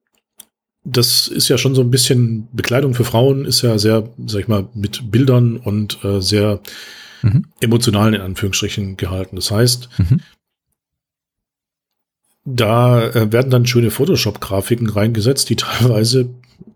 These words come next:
Speaker 1: bis wir dann irgendwas gesagt haben, so fünf bis zehn M B groß hatten, waren.
Speaker 2: <laughs>
Speaker 1: Und das auch schön in die Einkaufswelten rein.
Speaker 2: Ja. Das
Speaker 1: Jo.
Speaker 2: ist doch dann aber, jetzt mal ernsthaft, das ist doch schlechtes Testing. Also jeder, jeder Browser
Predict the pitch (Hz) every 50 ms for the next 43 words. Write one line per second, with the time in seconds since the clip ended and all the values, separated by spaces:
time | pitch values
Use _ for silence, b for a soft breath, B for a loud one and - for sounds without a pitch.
0 | _ - 113 107 - 117 101 104 104 107 101 101 98 - - 101 92 101 113 120
1 | - - 123 120 113 123 120 107 104 - - 107 107 - - - 117 - - -
2 | 104 98 98 101 101 - 117 120 120 - 101 98 92 - - 95 - _ - 107
3 | 95 98 98 95 95 90 - - - - 120 - - 143 - - - - - -
4 | 139 - - - 135 - - 113 107 107 107 104 - 113 - - - 123 120 -
5 | - 107 110 120 123 107 107 127 123 120 104 95 - - 95 95 95 - 95 87
6 | 95 92 92 87 85 - _ _ _ _ B B B B B B B B B B
7 | 92 87 80 90 107 110 - _ _ _ _ _ _ _ _ _ _ _ _ _
8 | _ _ _ _ _ _ _ _ B B B B B B B B - 120 120 110
9 | - - 127 127 - 135 131 135 123 120 123 120 117 113 117 117 - 139 135 -
10 | - 131 - - 127 110 101 92 95 92 95 117 123 - 127 - - - 120 104
11 | - - - - - - 98 - - - 78 78 76 87 92 107 98 92 104 113
12 | 127 123 127 123 120 B B B B B B B B B B B B - 123 123
13 | 123 98 - 98 78 80 85 85 80 85 69 - - -